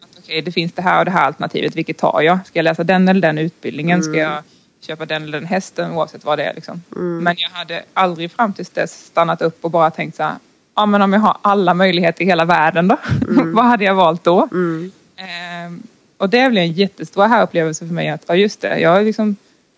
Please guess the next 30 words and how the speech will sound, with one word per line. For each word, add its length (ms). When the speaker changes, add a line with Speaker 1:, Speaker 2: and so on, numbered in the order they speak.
Speaker 1:
ja, 120
valt 340
av 80
de 180
målen 300
som 100
har 40
presenterats 600
för 140
mig, 120
att 80
det 80
där 140
är 40
lite 180
smidigt, 400
eller 180
jag 100
kan 100
välja 200
mellan 220
de 120
här 140
jobben, 400
och 220
okej, 180
jag 140
tar 100
det 140
jobbet 380